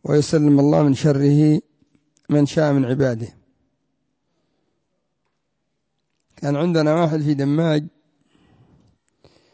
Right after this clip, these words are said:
يقال له أبو ناجي الأرومي، كان دائمًا يعمل فتن،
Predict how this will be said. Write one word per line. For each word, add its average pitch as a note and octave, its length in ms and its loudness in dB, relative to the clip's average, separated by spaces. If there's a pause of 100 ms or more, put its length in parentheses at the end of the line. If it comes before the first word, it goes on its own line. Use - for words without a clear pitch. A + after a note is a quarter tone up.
(220)
يقال D#3 440 2
له E3+ 460 4
أبو D3+ 200 2
ناجي F3+ 340 2
الأرومي، D#3 600 0 (2250)
كان E3+ 440 -4
دائمًا G#3 380 0
يعمل F#3 460 -2
فتن، C#3+ 360 -4